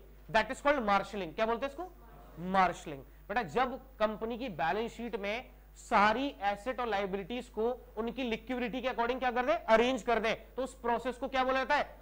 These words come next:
मार्शलिंग। क्या बोलेंगे उसको? मार्शलिंग। ठीक है, अब देखो बेटा, इक्विटी शेयर कैपिटल, प्रेफरेंस शेयर कैपिटल, रिजर्व्स एंड सरप्लस, non current liability, current liability।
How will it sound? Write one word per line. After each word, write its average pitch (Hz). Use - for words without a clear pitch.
मार्शलिंग। 180
क्या 214
बोलेंगे 233
उसको? 349
मार्शलिंग। 151
ठीक 277
है, -
अब 277
देखो 240
बेटा, 220
इक्विटी 269
शेयर 285
कैपिटल, 269
प्रेफरेंस 254
शेयर 269
कैपिटल, 262
रिजर्व्स 233
एंड 262
सरप्लस, 269
non 220
current 254
liability, 254
current 240
liability। 196